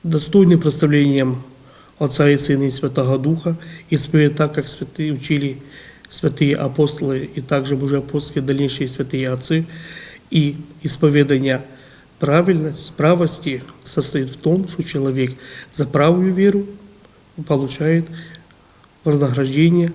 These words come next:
от Отца Небесного. Сегодня, вспоминая это дальнее событие, Святая Церковь пол-,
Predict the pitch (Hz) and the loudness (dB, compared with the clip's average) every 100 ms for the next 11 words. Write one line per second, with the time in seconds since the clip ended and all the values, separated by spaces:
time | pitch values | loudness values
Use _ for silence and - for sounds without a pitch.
0 | - 135 135 - 135 135 131 127 123 135 | -4 -4 -2 -2 -2 0 0 -2 -4 -6
1 | 131 131 - - - - - - - - | -8 -10 -18 -20 -20 -20 -20 -20 -20 -18
2 | - 196 214 208 202 190 185 190 185 180 | 0 4 6 4 4 2 4 6 4 2
3 | 170 - - 165 160 156 151 156 151 160 | -2 -10 -4 -4 0 2 4 4 2 0
4 | 147 185 - 139 127 - 156 151 147 160 | 2 0 0 -2 -2 -4 -2 0 0 2
5 | 165 - 156 151 160 151 | 0 2 0 0 -2 -2